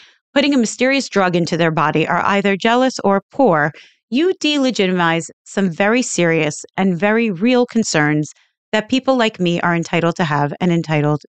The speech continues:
to voice. I could be on this crap tomorrow if I want to, because every med spa in New Jersey that I pass is handing it out like candy. And I also have enough money to be on it for twenty lifetimes.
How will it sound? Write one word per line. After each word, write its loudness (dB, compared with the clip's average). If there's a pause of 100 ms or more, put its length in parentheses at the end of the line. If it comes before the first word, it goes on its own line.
to 0
voice. -4 (460)
I 0
could 0
be 2
on 2
this 0
crap -2
tomorrow 2 (580)
if 0
I 2
want 2
to, 4
because 0
every 2
med 2
spa -2
in 2
New 2
Jersey 2
that 0
I 0
pass -2
is -4
handing 2
it 2
out 0
like 0
candy. -6 (460)
And 2
I 2
also 2
have 2
enough 2
money 2
to 2
be 0
on 2
it -2
for 2
twenty 0
lifetimes. -2